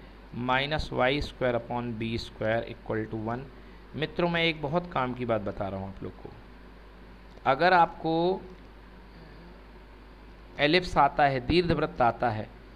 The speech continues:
तो चिंता बिल्कुल नहीं करनी है। जहाँ जहाँ बी स्क्वायर है formula में, वहाँ वहाँ माइनस बी स्क्वायर डालते जाइए और आपका अति परवलय का फॉर्मूला बन जाएगा। तो अति परवलय, अभी परवलय का, इसका क्या था दीर्घवृत्त का?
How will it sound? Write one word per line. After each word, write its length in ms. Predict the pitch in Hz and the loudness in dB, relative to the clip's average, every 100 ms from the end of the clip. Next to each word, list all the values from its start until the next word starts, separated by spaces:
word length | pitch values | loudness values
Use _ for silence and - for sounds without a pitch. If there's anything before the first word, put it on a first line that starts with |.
| - - - | -20 -20 -14
तो 60 | - | -12
चिंता 360 | - 170 165 180 | -4 -2 0 0
बिल्कुल 400 | 170 165 165 190 | 2 0 2 2
नहीं 160 | 175 170 | 2 2
करनी 320 | 156 143 147 | 0 0 -2
है। 180 | 156 131 | -4 -4
जहाँ 420 | 120 143 151 202 | -2 0 2 0
जहाँ 340 | 185 185 180 180 | 2 2 4 2
बी 240 | 156 165 | 0 0
स्क्वायर 400 | 151 - 143 135 | -2 0 4 4
है 340 | 117 120 135 175 - - - - - - - - | 4 4 4 2 -6 -18 -18 -20 -20 -20 -16 2
formula 480 | 147 156 170 180 | 4 6 2 0
में, 100 | 185 | 0
वहाँ 300 | 175 160 170 | 2 2 2
वहाँ 200 | 165 160 | 2 2
माइनस 420 | 165 147 151 156 135 | 0 0 0 -2 -2
बी 180 | 131 139 | -4 -4
स्क्वायर 300 | - 131 120 | -2 0 2
डालते 260 | 113 110 | 2 2
जाइए 460 | 117 117 120 135 175 - - - - | 2 2 0 -2 -2 -8 -18 -18 -10
और 140 | - 143 | 2 6
आपका 260 | 147 - | 6 6
अति 180 | 147 147 | 4 4
परवलय 340 | 143 131 123 123 | 2 2 2 0
का 80 | 123 | -2
फॉर्मूला 360 | - 113 113 | -2 -2 -2
बन 160 | 107 101 | -2 -4
जाएगा। 220 | 98 101 | -4 -4
तो 140 | - | -6
अति 280 | - 123 - | 0 0 2
परवलय, 420 | 156 156 156 156 151 | 2 4 4 4 2
अभी 240 | 139 143 | 0 0
परवलय 380 | 147 151 147 160 | 0 2 4 2
का, 100 | 160 | 0
इसका 280 | - 120 - | -4 -6 -4
क्या 180 | - 160 | 2 2
था 80 | 156 | 2
दीर्घवृत्त 400 | 151 156 139 - | 0 -4 -6 0
का? 140 | 160 | 2